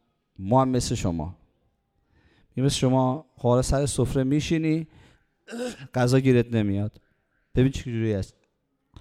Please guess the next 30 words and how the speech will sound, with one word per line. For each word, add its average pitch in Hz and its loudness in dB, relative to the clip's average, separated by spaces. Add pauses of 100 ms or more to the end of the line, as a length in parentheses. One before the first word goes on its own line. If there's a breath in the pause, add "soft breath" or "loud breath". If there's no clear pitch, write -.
(540 soft breath)
یا 117 0
اون 135 0
چیزی 147 -8
که 147 -2
از 120 -2
غذا 113 4
دوست 117 0
داری 131 6
بهت 135 0
نمیدن، 92 -2
ببین 110 -6
ناراحت 117 2
می‌شی 123 -6
یا 104 -2
نمی‌شی. 90 -8 (2250)
همین 156 2
سر 160 2
سفره 147 2
امتحان 117 0
میگه 80 -10 (500)
تا 190 4
خیلی 240 0
چیزای 208 4
جزئی. 131 2 (2000)
اخلاق 147 -2
رو 117 0
اگر 107 -2
رعایت 95 -2
کرد 92 -6
انسان، 104 -6